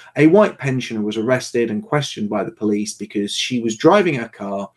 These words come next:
and a black man at a petrol station was taking his time, like, on his phone or doing something, and not, you know, he'd filled up his car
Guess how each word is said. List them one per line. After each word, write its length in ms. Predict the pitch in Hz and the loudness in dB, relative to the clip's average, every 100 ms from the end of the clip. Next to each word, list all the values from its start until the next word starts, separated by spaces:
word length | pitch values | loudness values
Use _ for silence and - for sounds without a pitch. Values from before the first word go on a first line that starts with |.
| _ - - - | _ -20 -20 -4
and 360 | 123 117 113 117 | -2 0 -2 0
a 120 | 123 | 0
black 400 | 107 147 170 - | 4 2 2 -4
man 220 | 120 110 | -6 -4
at 100 | 107 | -6
a 40 | - | -10
petrol 460 | - 160 - 123 | -4 -4 -2 -8
station 640 | 110 - 101 104 - 98 98 - _ - | -8 -6 -6 -6 -6 -6 -6 -12 _ -4
was 120 | 113 | 0
taking 540 | 165 160 - 127 120 | 2 2 0 -2 -2
his 320 | 113 123 110 | -2 -6 -8
time, 540 | - - 107 101 104 104 | -10 -6 -4 -2 -2 -2
like, 240 | 98 98 | -4 -6
on 100 | 113 | -4
his 180 | 113 110 | -2 -4
phone 340 | - 107 104 104 | -4 -2 0 -2
or 80 | |
doing 320 | 101 131 120 110 | 0 2 2 0
something, 300 | 95 95 101 | -6 -8 -2
and 140 | 113 | 4
not, 360 | 143 147 - - - _ | 4 4 -4 -20 -20 _
you 100 | 120 | -4
know, 60 | 110 | -2
he'd 120 | 107 | 2
filled 260 | - 190 143 | 6 6 4
up 100 | 120 | -2
his 160 | 110 | -6
car 380 | - 104 101 107 | -8 -6 -4 -6